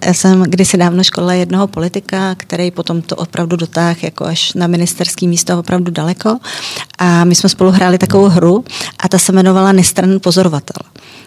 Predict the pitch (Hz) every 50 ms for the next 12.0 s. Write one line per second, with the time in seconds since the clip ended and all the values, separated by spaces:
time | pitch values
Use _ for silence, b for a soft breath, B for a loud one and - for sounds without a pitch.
0 | B B _ - - - 175 185 196 196 - - 180 180 175 - - 196 202 214
1 | 190 180 - 175 - 185 180 180 185 - - 170 - - 180 185 175 160 - -
2 | - 160 165 185 202 233 330 - - B B B B B B B - 180 180 180
3 | 180 185 185 190 - 202 190 190 - 202 202 202 190 175 175 - - - 180 170
4 | 170 170 175 190 196 190 - 202 202 185 175 - - 185 185 185 190 208 202 -
5 | 185 175 185 180 175 175 170 175 180 185 - - 190 185 - - 185 - - 190
6 | - 180 196 196 190 - 202 185 165 180 - - 185 175 - 180 185 185 180 185
7 | 185 - - 190 - - 190 185 180 - 190 - - 240 233 240 - 240 240 233
8 | 220 - - - 208 214 220 214 - 196 190 190 202 196 185 170 156 151 - 143
9 | 143 - 175 - 208 196 220 233 233 233 - - - 220 214 214 214 226 226 220
10 | 214 214 220 226 202 180 - - 185 190 190 - 226 240 269 - B B B B
11 | - - 190 - 226 220 214 208 214 214 214 226 214 - 226 208 - 214 -